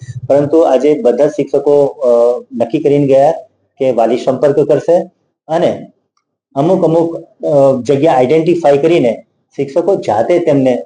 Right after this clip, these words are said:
શાળા સુધી પહોંચાડવા માટે કાર્યવાહી કરવા માટે એમને કીધું છે. અને, અ,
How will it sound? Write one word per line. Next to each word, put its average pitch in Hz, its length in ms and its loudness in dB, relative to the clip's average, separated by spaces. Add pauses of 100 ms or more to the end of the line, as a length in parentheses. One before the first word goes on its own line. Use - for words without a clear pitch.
શાળા 131 180 2
સુધી 127 300 -2
પહોંચાડવા 120 500 0
માટે 123 400 -2 (400)
કાર્યવાહી 113 440 0
કરવા 110 240 0
માટે 104 220 -4
એમને 120 220 -8
કીધું - 320 -2
છે. - 220 -6 (840)
અને, 143 340 0
અ, - 260 -8